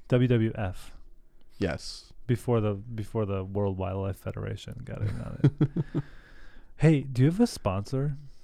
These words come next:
Speaker 2: I do not.
Speaker 1: Do you
Speaker 2: Uh,
Speaker 1: wanna, do you wanna try to, in this podcast right now,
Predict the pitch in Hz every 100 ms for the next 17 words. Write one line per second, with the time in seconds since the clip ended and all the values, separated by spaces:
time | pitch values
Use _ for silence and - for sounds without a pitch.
0 | - - - 104 104 92 90 87 87 85
1 | - - - 131 143 - 131 147 143 160
2 | 175 143 - - 131 123 147 165 156 -
3 | 127 123 117 113 120 107 104 113 - -
4 | - - - 110 107 110 120 110 - 117
5 | 113 104 101 104 101